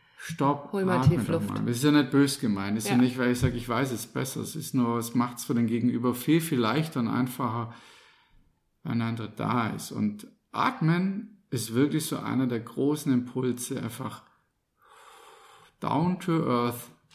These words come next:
Speaker 1: hier zu sein, zuzuhören und alles andere sein zu lassen, was auch immer da noch da ist.
Speaker 2: Ja. Und ich hab grad so kurz überlegt,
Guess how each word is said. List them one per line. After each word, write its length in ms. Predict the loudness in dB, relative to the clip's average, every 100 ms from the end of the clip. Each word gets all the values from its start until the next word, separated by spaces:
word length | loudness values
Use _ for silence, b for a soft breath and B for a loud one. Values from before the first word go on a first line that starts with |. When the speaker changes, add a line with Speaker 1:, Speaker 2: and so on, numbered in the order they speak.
| _
Speaker 1:
hier 220 | 0 0
zu 160 | 0 -6
sein, 540 | -2 0 0 -2 -6
zuzuhören 920 | -8 -10 -10 -6 -4 -4 -4 -6 -10 b b b b b _ -6
und 120 | -4
alles 460 | -4 -8 -12 -16 _ _ _ -8
andere 400 | -2 -2 -2 -4
sein 400 | -4 -2 -2 -2
zu 100 | -2
lassen, 420 | -2 -4 -4 -6
was 220 | -6 -6
auch 80 | -6
immer 180 | -6 -4
da 100 | -6
noch 180 | -6 -10
da 280 | -14 -14 -8
ist. 80 | -6
Speaker 2:
Ja. 120 | -6 -8 _ _ _ _ _ _ _ _ _ _ _ _ -2
Und 120 | 0
ich 80 | 2
hab 160 | 0
grad 220 | 4 4
so 80 | 2
kurz 240 | -2 -2 0
überlegt, 480 | 0 0 -2 -4